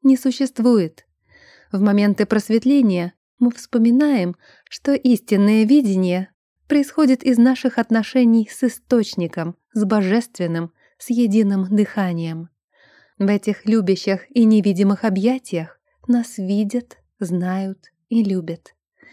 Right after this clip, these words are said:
Быть человеком — значит иметь скрытные пещеры в лабиринте психики, царство теней, неподвластное вам, пока ваша защита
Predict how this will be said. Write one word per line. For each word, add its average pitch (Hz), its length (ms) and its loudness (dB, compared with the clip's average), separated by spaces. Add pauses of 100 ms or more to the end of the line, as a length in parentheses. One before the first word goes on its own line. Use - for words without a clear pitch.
(420)
Быть 208 340 0
человеком — 233 800 0 (460)
значит 285 440 0
иметь 277 360 6
скрытные 247 580 2
пещеры 269 520 0
в 214 60 0
лабиринте 240 600 4
психики, 175 800 -4 (340)
царство 196 460 -2
теней, 214 540 2 (120)
неподвластное 240 960 -2
вам, 165 300 -4 (400)
пока 170 320 -4
ваша 165 300 -4
защита 175 600 -6